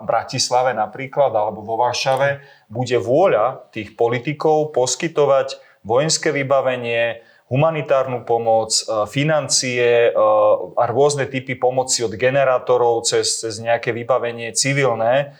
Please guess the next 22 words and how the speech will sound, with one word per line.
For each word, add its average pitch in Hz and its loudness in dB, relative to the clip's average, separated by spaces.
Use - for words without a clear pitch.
Ukrajine 135 0
na 123 2
to, - 0
aby 123 0
dokázala 123 0
toto 123 -2
všetko - -4
zvládnuť. 101 -4
A - 0
ekonomická 123 0
pomoc 120 -2
alebo 110 2
energetická 120 0
kríza, 117 -2
ktorá 113 2
súvisí 113 -4
s - -4
odstrihnutím 117 -4
sa - 0
od 110 2
dodávok, 113 0
e, - -6